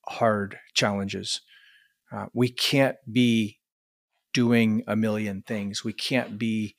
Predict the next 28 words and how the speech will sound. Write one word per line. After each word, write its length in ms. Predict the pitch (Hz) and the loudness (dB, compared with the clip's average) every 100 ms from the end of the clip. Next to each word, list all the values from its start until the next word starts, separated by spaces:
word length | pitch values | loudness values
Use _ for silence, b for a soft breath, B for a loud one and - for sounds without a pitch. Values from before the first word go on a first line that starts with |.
| b | b
pulled 440 | - - 151 147 120 | 2 10 12 12 10
in 180 | 117 117 | 6 6
as 140 | 113 | 6
many 280 | 127 127 117 | 8 8 8
directions 720 | 110 110 107 - 113 104 - | 6 4 4 2 2 2 0
as 340 | 101 104 - | -2 -2 -2
we, 360 | 117 107 104 - b b b b b _ - | 0 0 0 -4 b b b b b _ -2
as 220 | 110 107 | 0 0
we 180 | 104 113 | 0 2
are 400 | 107 120 120 110 | 8 10 10 8
and 160 | 107 107 | 6 4
ever 180 | 104 113 | 4 4
be 140 | 110 | 4
really 300 | 107 110 110 | 4 4 4
great 360 | 95 104 98 101 | 0 2 2 2
at 120 | - | 0
something. 460 | - - - - 123 _ _ _ - | -4 -6 -12 -14 -18 _ _ _ -10
You 100 | 110 | -6
know, 120 | 98 | -6
for 160 | - 110 | -4 -2
my 120 | 95 | -2
friends 400 | - 117 107 - | 4 4 4 0
that, 240 | 95 - | -4 -2
uh, 220 | 95 92 | 0 0
do 180 | 104 110 | 0 0
improv 480 | 98 107 110 104 98 | 2 2 4 4 2
and 140 | 95 | 0
listen, 320 | 104 - 110 | 2 2 2